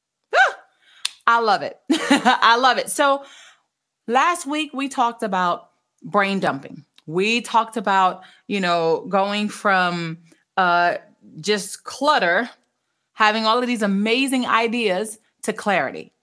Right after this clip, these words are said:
going from clutter to clarity and trying to get yourself together, making sure that you, you have everything nicely written out and organized. And then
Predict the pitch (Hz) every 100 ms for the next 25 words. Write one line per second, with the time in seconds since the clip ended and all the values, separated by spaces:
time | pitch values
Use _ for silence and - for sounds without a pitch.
0 | _ _ _ 185 214 220 220 180 - 262
1 | 262 254 247 - 233 185 - 208 151 101
2 | 90 - 180 165 - - 226 254 254 220
3 | 226 196 208 214 196 196 180 165 147 175
4 | 214 233 226 - 220 202 - 202 202 -
5 | - - 202 214 220 196 196 220 220 247
6 | 233 233 220 185 180 202 214 254 240 226
7 | 233 233 214 202 208 - 196 175 156 127
8 | 190 208 214 247 240